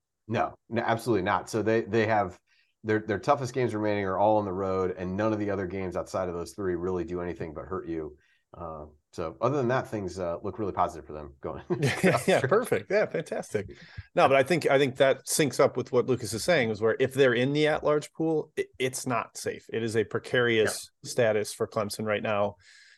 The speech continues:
Speaker 2: Uh, and that's probably where they'll be unless they have that big-time run through the A C C tournament, which w-, we may or may not anticipate. All right, now let's take a quick look at the consensus last four in here.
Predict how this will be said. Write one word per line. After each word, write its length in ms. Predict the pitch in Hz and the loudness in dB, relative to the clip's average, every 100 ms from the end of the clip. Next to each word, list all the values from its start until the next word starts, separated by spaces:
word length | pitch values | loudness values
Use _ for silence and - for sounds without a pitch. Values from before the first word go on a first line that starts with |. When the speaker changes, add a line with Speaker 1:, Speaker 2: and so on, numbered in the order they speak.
| _ | _
Speaker 2:
Uh, 240 | - 107 101 | -4 -2 0
and 100 | 170 | 2
that's 160 | 151 127 | 2 2
probably 380 | - 143 131 120 | 2 4 6 6
where 180 | 113 110 | 6 4
they'll 120 | 104 | 4
be 200 | 139 110 | 0 0
unless 220 | 107 101 - | -4 -4 -2
they 100 | 101 | 0
have 200 | 107 95 | 2 4
that 180 | 98 - _ - | 2 0 _ -4
big-time 460 | 123 98 - 107 104 | -4 -2 -2 -2 0
run 320 | 104 101 98 - _ _ | 0 -2 -6 -10 _ _
through 200 | - 156 | 0 2
the 120 | 127 123 | 4 2
A 60 | |
C 140 | - 110 | 2 -6
C 160 | 110 | -6
tournament, 360 | - 95 95 - | -8 -8 -8 -14
which 200 | 101 - - | -16 -16 -14
w-, 180 | - 110 | -12 -6
we 140 | 117 | -2
may 140 | 107 | 0
or 80 | 104 | 0
may 100 | 101 | -2
not 220 | 98 95 - | -4 -6 -8
anticipate. 680 | 117 98 104 - 92 98 101 - _ _ _ _ | -12 -10 -10 -10 -8 -6 -6 -10 _ _ _ _
All 160 | - 131 | 2 4
right, 160 | 143 110 | 6 6
now 60 | |
let's 220 | 165 180 | 4 2
take 220 | - 202 - | 0 0 0
a 60 | |
quick 380 | - - 160 - | -6 0 0 0
look 280 | 127 147 147 | 2 2 4
at 140 | 123 | 0
the 120 | 123 | -2
consensus 880 | - 113 110 - 131 135 156 - - - | -4 -6 -6 -2 -2 0 -4 -4 -8 0
last 300 | 135 131 - | 0 0 2
four 220 | 139 131 | 4 4
in 120 | 131 | 2
here. 380 | 123 131 127 | 0 0 0